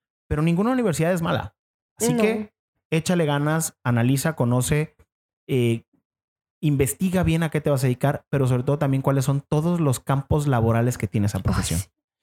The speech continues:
Speaker 1: Entonces, Ana Pau, muchísimas gracias. De verdad es que espero que este capítulo y episodio les sirva a las personas para que se den cuenta que a lo
Speaker 2: Ojalá
Speaker 1: mejor
Speaker 2: que
Speaker 1: no
Speaker 2: sí.
Speaker 1: están tan erradas
Speaker 2: <laughs>
Speaker 1: y que si están erradas es buen momento para
Speaker 2: Sí,
Speaker 1: cambiar.
Speaker 2: que no son las únicas. <laughs>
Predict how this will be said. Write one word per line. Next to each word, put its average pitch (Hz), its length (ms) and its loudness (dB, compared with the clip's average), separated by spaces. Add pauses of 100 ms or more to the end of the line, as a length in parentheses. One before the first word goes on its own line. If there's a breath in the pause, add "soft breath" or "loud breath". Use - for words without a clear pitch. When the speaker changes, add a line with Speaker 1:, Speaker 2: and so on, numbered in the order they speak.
(200)
Speaker 1:
Entonces, 113 480 -2 (320)
Ana 131 280 0
Pau, 151 320 0 (520)
muchísimas 139 460 2
gracias. 131 400 -2 (240)
De 123 120 0
verdad 120 260 2
es 131 140 0
que 127 400 0
espero 139 300 -2
que 139 80 -2
este - 280 -2 (100)
capítulo 135 460 0
y 127 40 2
episodio 120 340 0
les 117 140 2
sirva 139 300 2
a 131 40 2
las 113 140 0
personas 120 560 0 (140)
para 120 320 0
que 107 100 -2
se 107 100 -2
den 104 160 2
cuenta 117 340 0
que 95 240 -2
a - 0 -
lo 87 80 0
Speaker 2:
Ojalá 101 140 2
Speaker 1:
mejor 110 260 0
Speaker 2:
que 147 40 0
Speaker 1:
no 156 80 2
Speaker 2:
sí. 165 40 0
Speaker 1:
están 185 260 -2
tan 180 180 2
erradas 160 560 -2
Speaker 2:
<laughs> - 360 -4
Speaker 1:
y 127 100 2
que 127 100 0
si 120 80 -2
están 143 220 -2
erradas 151 440 0
es 127 100 0
buen 127 140 2
momento 113 300 0
para 95 180 -4
Speaker 2:
Sí, - 60 -2 (160)
Speaker 1:
cambiar. - 80 -6
Speaker 2:
que 208 80 0
no 202 160 0
son 220 200 0
las 190 200 0
únicas. - 720 -2
<laughs> 240 500 -2